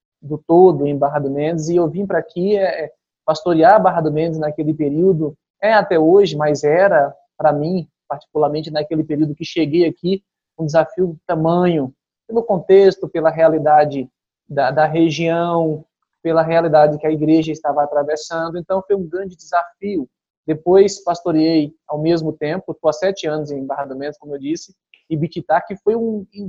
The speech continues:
um grande desafio, um grande desafio, e, e Deus também nos agraciou, no-, nos capacitou, e hoje eu sinto o coração desafiado porque tô indo pra uma igreja, é,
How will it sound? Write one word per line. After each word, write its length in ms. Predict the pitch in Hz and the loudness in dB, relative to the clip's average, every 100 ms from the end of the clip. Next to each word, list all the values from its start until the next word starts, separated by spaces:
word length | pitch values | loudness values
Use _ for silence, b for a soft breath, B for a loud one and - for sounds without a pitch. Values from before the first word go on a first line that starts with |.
| 175 | -10
um 120 | 220 165 | -8 4
grande 480 | 196 214 254 208 | 6 6 4 -2
desafio, 640 | 165 160 147 - 165 143 127 _ 165 | -4 -2 -2 -4 -4 -6 -6 _ -12
um 80 | |
grande 300 | 151 175 175 | -6 -4 -4
desafio, 580 | 151 156 151 - 180 190 _ _ _ _ _ 165 | 0 0 0 -2 -2 -2 _ _ _ _ _ -10
e, 580 | 170 170 160 151 156 | -6 -2 -2 -2 -4
e 20 | 151 | -4
Deus 340 | 160 170 165 | 0 0 -2
também 480 | 165 151 160 156 156 | -6 -2 -2 -2 -6
nos 200 | 156 160 | -6 -2
agraciou, 800 | 151 156 151 - 170 165 175 165 | 2 2 0 -4 -6 -2 -2 -4
no-, 200 | 147 135 | -8 -16
nos 240 | 139 135 - | -18 -20 -8
capacitou, 840 | 147 156 151 - _ 156 170 175 _ _ _ _ _ _ 170 | -6 -4 -6 -8 _ -2 -2 -4 _ _ _ _ _ _ -10
e 200 | 175 170 | -4 0
hoje 360 | 185 196 190 202 180 | 2 2 0 -4 -2
eu 200 | 185 180 | -4 -4
sinto 320 | - 208 202 196 | -8 -14 -10 -6
o 20 | |
coração 380 | 180 170 180 170 | -6 -8 -12 -10
desafiado 640 | 160 170 - 156 165 160 | -6 -6 -4 -4 -4 -6
porque 200 | _ 170 | _ -20
tô 160 | - 170 | -10 -8
indo 260 | 175 170 165 | -8 -10 -8
pra 140 | 165 | -8
uma 140 | 160 | -8
igreja, 520 | 147 147 147 143 131 - _ _ _ _ _ | -10 -10 -10 -10 -12 -14 _ _ _ _ _
é, 580 | 143 143 143 135 127 | -12 -8 -6 -6 -8